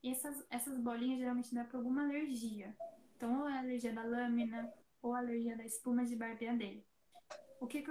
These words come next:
eu oriento pra fazer um teste? O que menos agride a nossa pele quando a gente vai tirar algum pelo do rosto é condicionador. Então, assim, em vez de passar máscara, aquelas espumas, ou passar sabonete que machuca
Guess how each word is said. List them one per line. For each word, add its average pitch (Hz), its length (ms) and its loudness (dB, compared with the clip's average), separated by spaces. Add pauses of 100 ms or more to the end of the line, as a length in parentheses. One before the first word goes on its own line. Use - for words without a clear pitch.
eu 320 80 0
oriento 277 380 0
pra 262 120 -6
fazer 247 220 -2
um 285 140 0
teste? 208 500 -6 (460)
O 240 80 -4
que 262 180 -4
menos 311 300 2
agride 269 340 0
a 247 60 2
nossa 226 220 -2
pele 226 260 -6
quando 220 160 -4
a 220 40 -2
gente 226 200 -6
vai 214 160 -4
tirar 214 500 -2
algum 202 300 -4
pelo 208 220 -8
do 202 140 -8
rosto 233 320 -4
é 233 40 -6
condicionador. 262 760 0 (600)
Então, 254 140 0
assim, 247 420 0
em 233 60 -2
vez 254 200 -2
de 311 80 -10
passar 285 340 -2
máscara, 226 840 -2
aquelas 202 380 -8
espumas, 233 600 0
ou 214 80 -8
passar 220 220 -8
sabonete 220 680 -2
que 226 60 -8
machuca 262 680 -6